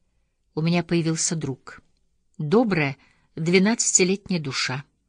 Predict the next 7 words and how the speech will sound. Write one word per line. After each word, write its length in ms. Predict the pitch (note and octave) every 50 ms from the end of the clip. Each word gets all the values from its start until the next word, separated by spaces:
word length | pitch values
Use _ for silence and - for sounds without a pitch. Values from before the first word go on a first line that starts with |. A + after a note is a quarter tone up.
| _ _ _ _ _ _ _ _ _ _ _ _ _ _ _ _ -
и 80 | D#3+
я 180 | D#3+ D#3 D#3+ D#3+
испытывала 540 | D3+ - - - D#3+ D3+ - D3 D3 D3 D3
к 120 | - -
Паломе 320 | - D3 D3 D3 C#3+ C#3+
горячую 500 | C3 C3 D3 C#3 C#3 C#3 - - - C3+
благодарность, 1000 | C3 C3+ C3+ B2+ C3+ C#3+ C#3 B2 B2+ B2 A#2+ - C3+ C3 - - - - -